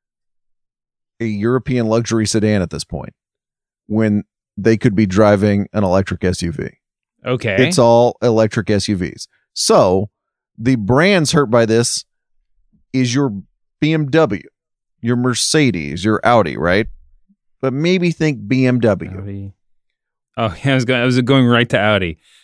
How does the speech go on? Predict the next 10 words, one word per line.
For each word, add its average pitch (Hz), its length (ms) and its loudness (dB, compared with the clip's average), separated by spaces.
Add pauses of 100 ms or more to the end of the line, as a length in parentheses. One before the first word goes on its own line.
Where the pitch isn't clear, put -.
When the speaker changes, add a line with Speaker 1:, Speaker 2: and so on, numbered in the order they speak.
(160)
Speaker 2:
All 117 60 2
right. 117 200 4
Speaker 1:
What 160 60 2
was 156 100 -2
the 151 100 0
Washington 147 560 0
Post 147 600 -2 (640)
strain 123 800 -2 (420)
pun 95 540 -4
headline? - 340 -8